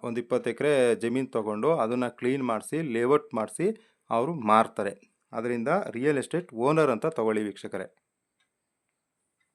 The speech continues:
ಇಷ್ಟೆಲ್ಲ ನಾಲ್ಕನೇ ಮನೆಗೆ ಬರುತ್ತೆ. ನಿಮ್ಮ ಜಾತಕದಲ್ಲಿ ನೀವು ನೋಡ್ಕೊಳ್ಳಿ, ನಾಲ್ಕನೇ ಮನೆಯಲ್ಲಿ ಗ್ರಹ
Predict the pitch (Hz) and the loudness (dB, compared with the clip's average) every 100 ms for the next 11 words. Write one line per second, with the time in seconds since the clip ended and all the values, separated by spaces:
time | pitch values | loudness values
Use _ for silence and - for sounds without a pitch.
0 | _ _ _ _ _ _ _ _ _ _ | _ _ _ _ _ _ _ _ _ _
1 | _ _ _ _ _ _ _ _ _ _ | _ _ _ _ _ _ _ _ _ _
2 | _ _ - 127 - 160 175 185 196 175 | _ _ -2 0 10 12 12 12 12 12
3 | 139 165 170 160 151 135 135 175 120 117 | 12 12 8 4 4 6 4 4 4 4
4 | 107 - 175 - - _ _ - 139 165 | 2 4 4 4 -6 _ _ -2 0 4
5 | 180 190 - 117 123 143 147 139 123 120 | 6 6 4 2 6 6 4 -2 -2 0
6 | 139 180 131 131 123 135 131 120 147 175 | 0 0 -2 -2 0 0 0 0 0 0
7 | - 120 131 135 135 131 123 120 120 151 | 0 2 4 2 -2 -2 -2 -2 -2 -2
8 | 160 113 | 0 0